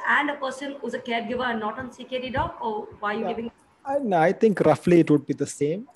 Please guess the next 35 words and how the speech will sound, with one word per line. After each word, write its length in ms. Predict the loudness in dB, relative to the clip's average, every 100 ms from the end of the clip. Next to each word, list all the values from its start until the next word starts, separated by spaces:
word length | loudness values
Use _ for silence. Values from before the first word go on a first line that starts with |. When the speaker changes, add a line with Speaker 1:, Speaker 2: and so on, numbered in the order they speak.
| -12
Speaker 2:
Uh, 260 | -6 -6 -6 -12 _
well, 300 | -2 0 0 -6 -8
we 100 | -6
could 220 | 2 4
argue 360 | 6 4 2 0
that 260 | 0 -2 0
the, 440 | 0 0 -2 -6 _ -12
uh, 200 | -8 -6
the 340 | -2 0 2 0
hemoglobin 600 | 0 0 0 -2 -2 -4
isn't 260 | -4 -2
as 180 | -2 -4
high 180 | -4 -4
in 140 | -2
a 60 | -4
dialysis 420 | -4 -4 -4 -6 -8
patient 320 | -8 -8 -10
and 100 | -10
so 200 | -6 -4
on. 80 | -4
But 160 | 0 0
I 80 |
think 440 | 0 0 -2 -4 -12 _ _ _
for 300 | 2 4 4
ease 280 | 4 4 6
of, 200 | 6 4 0 2
uh, 40 |
operations, 960 | 2 2 0 2 2 0 -4 -6 -14 -18 _ _ -2
the 340 | 0 0 -2 -12
same 280 | -4 -2 0
number 260 | 0 0
would 280 | 0 0 -6
suffice 480 | -14 -12 -14 -14 -10
for 120 | -8
everyone. 320 | -8 -8 -14